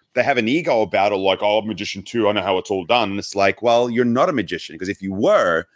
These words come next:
you would show some respect to a fellow magician. And if you consider yourself one, you would never try to derail my show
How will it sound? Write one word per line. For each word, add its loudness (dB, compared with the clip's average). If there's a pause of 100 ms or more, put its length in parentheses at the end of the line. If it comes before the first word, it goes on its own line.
(420)
you -4
would -2
show 2
some 0
respect 0
to 0
a 2
fellow -2
magician. -2
And -2
if -4
you 0
consider -4
yourself 0
one, 0
you 0
would 0
never 2 (800)
try 2
to 2
derail 2
my 2
show 2